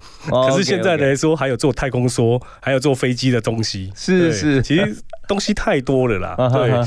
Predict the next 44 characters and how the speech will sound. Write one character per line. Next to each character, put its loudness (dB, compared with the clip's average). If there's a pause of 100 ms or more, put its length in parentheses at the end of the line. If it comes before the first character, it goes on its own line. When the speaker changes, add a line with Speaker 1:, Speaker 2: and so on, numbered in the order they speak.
Speaker 2:
市 0
面 4
上 0
你 -2
可 0
以 2
看 0
到 0
东 2
西 0
都 -2
有。 -6 (300)
Speaker 1:
OK， 2
所 0
以 2
我 0
们 2
就 2
知 -2
道 2
说， 2
我 0
们 2 (100)
民 2
生 0
必 0
需 2
用 2
品 2
里 2
面 2
很 0
多 2
都 2
是， 0 (260)
呃， 2
塑 2
胶 0
射 0
出， 0
就 0
塑， -6
塑 0
胶 2